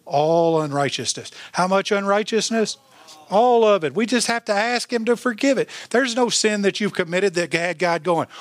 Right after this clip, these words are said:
"What? You did what?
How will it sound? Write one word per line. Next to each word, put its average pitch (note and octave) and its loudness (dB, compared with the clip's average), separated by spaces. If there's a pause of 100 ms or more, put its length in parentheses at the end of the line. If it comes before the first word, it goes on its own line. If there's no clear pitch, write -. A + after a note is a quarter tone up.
(140)
"What? C#4 2 (760)
You C4+ 4
did D4 2
what? D4 6